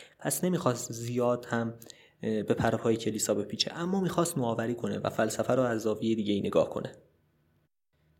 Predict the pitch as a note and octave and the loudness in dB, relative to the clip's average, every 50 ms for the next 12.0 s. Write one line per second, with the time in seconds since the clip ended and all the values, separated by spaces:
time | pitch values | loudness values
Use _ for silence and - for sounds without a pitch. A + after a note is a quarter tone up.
0 | - - E3+ E3+ - A3 A#3 A3+ A#3 G3 E3+ E3+ - F#3+ G3+ G#3 G3 F#3 D#3+ D3+ | 2 2 2 4 6 4 4 4 6 4 4 4 4 2 2 2 4 2 2 2
1 | C#3+ - - - C3 B2 - - - - D3 D#3 F3+ G3 G3+ G3+ F#3+ F3 D3+ C#3+ | 0 -2 -4 -8 -8 -8 -8 -8 -8 -6 -4 -2 0 2 2 2 4 4 2 0
2 | C#3+ C#3 C3 B2+ B2 B2+ C#3 - - C3+ C#3+ A#2+ A2+ B2 A#2 A2+ - - C#3 B2+ | 0 -2 -4 -2 -2 -2 -2 0 -2 0 0 0 0 2 2 0 2 0 0 0
3 | - - A#2+ A2+ A2+ A#2 B2+ C#3+ D3 D3 D3+ C3+ A#2+ A2 A2 A2+ A2 A2 A2+ - | 2 0 0 -2 0 0 2 2 4 6 6 4 4 2 0 -2 -2 -2 -4 -4
4 | C#3 C#3 - - - F3 E3+ - - B2 A#2 A#2 - - - G#2+ - - - - | -2 -2 -2 0 0 -2 -2 0 -2 -2 -2 -2 -2 0 -2 0 0 -2 -6 -6
5 | - - - - C3 C3 - _ _ _ _ _ _ _ - - - E3+ D#3+ D#3+ | -6 -6 -8 -10 -10 -10 -14 _ _ _ _ _ _ _ -8 0 2 2 2 4
6 | D#3+ D#3 D#3 D#3 D3+ - F3 F#3 F#3+ F#3 F3+ D#3 C#3+ C3 B2 B2+ A#2+ B2 C3 C#3+ | 2 0 0 0 -2 0 0 0 0 2 0 0 0 -2 -2 -2 -2 -4 -4 -4
7 | D3 - D#3 C3 A#2+ A#2 - - - - C#3 C3 C3 - - A2+ - - - - | -4 -4 -2 -2 -4 -4 -4 -4 -2 2 2 0 0 0 -4 -4 -4 -4 -6 -4
8 | - A#1+ - - - - _ _ _ _ _ _ _ _ - C3+ C#3 D3 D#3 D#3+ | -4 -4 -4 -4 -10 -18 _ _ _ _ _ _ _ _ -2 -2 0 0 0 -2
9 | D#3+ - E3+ D3 - F3+ F3+ - - F#3+ F3+ F3 E3+ D#3 C#3 B2+ B2 C3+ D3 D3 | -2 -4 -6 -6 -6 -8 -6 -4 -4 -2 0 2 2 2 2 2 0 0 -2 -2
10 | D3+ C#3+ C#3 - - - A#2+ G#2+ - A2 A2+ A2+ A#2 A#2 - - - D3 D#3 F3 | -2 -2 -2 -4 -2 -2 0 0 0 0 0 2 2 0 -2 -4 -6 -4 -4 -2
11 | F3 - E3+ D3 - - - A2+ G#2+ - - A2+ - - - - B2 - - - | -2 -2 -2 0 0 2 2 2 2 0 0 -2 0 -2 -2 -2 -4 -4 -4 -4